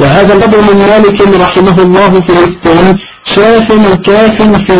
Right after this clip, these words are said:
جميع الصفات، والنزول والمجيء وغيره، فيقال في مثل النزول: "النزول معلوم، والكيف مجهول،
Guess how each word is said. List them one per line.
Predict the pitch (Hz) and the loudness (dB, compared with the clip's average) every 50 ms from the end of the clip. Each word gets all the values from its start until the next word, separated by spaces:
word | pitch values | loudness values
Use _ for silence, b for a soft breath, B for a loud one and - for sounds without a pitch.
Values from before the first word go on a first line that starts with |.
| 170 170 | 2 2
جميع | 175 170 175 190 196 185 170 | 2 2 2 2 2 2 0
الصفات، | 165 160 - 165 151 135 131 135 - - - B B B B B B B - | 0 -2 -2 -2 -2 -2 -4 -6 -12 -20 -20 B B B B B B B -2
والنزول | 196 208 226 226 220 220 202 226 240 233 226 220 214 | 0 2 2 2 2 2 2 2 2 2 2 2 2
والمجيء | 214 208 202 202 190 180 196 214 220 214 208 196 | 2 2 2 2 0 0 0 0 0 2 2 2
وغيره، | 190 190 175 170 190 196 196 190 196 208 214 220 240 233 - B B B B B - | 2 2 2 2 2 2 2 2 2 2 2 0 0 -2 -6 B B B B B -2
فيقال | 175 175 175 170 175 220 226 226 220 202 208 | 0 0 0 0 0 0 0 2 0 0 0
في | 202 190 190 196 | 0 0 0 0
مثل | 196 196 - 196 | 0 0 0 0
النزول: | 190 185 180 175 170 180 190 208 214 196 202 - | 0 2 2 2 2 2 2 2 2 0 0 0
"النزول | 185 180 180 180 175 170 175 202 208 196 190 180 175 | 0 0 2 2 2 2 2 2 2 2 2 2 2
معلوم، | 165 147 143 156 170 175 190 190 196 202 | 2 0 0 2 2 2 2 2 2 2
والكيف | 202 196 180 170 165 160 160 - - 185 175 170 - | 2 2 2 2 2 0 0 0 0 0 0 0 0
مجهول، | 175 165 160 151 143 135 139 175 190 208 202 | 0 0 0 -2 -2 -2 0 2 2 2 2